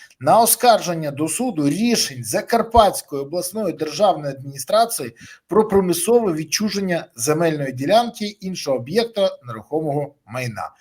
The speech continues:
Ну, ми ж розуміємо всі, що після цього буде дві черги. Е, до речі, не тільки на Закарпатті, а й в Офісі Президента. Одна черга буде заносити гроші,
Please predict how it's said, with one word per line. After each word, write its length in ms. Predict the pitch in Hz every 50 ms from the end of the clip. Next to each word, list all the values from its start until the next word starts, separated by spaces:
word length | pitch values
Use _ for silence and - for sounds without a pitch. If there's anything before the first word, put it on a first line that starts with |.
| - - - - - _ -
Ну, 80 | 208
ми 60 | 247 240
ж 100 | 202 240
розуміємо 520 | 233 214 254 277 294 294 269 233 180 160
всі, 420 | 147 - - - - 156 139 120
що 340 | 113 - - - 156 151 143
після 360 | 143 - - 285 277 - 269
цього 520 | - - - 220 214 208 185 170 151 139 127
буде 280 | 120 165 254 285 254
дві 240 | 202 139 151 214 240
черги. 600 | 233 - - 170 175 165 151 139 120 123 117 113 - _ - - - - - - - -
Е, 100 | - 143
до 120 | 143 160 202
речі, 280 | 233 247 240 - 214
не 100 | 196 196
тільки 300 | 165 - 240 226 - 226
на 100 | 208 196
Закарпатті, 640 | 160 185 185 - 180 180 180 - 214 214 - - 202
а 100 | 170 160
й 80 | 156
в 100 | 147 143
Офісі 340 | 156 165 160 185 180 - 220
Президента. 640 | - - 202 170 175 175 170 131 113 95 90 - 165
Одна 220 | 190 233 294 302
черга 360 | 285 - 247 240 208 170 165
буде 220 | 170 175 220 208 196
заносити 440 | 165 190 190 208 196 - - - 180
гроші, 480 | 156 180 233 254 240 - - - 101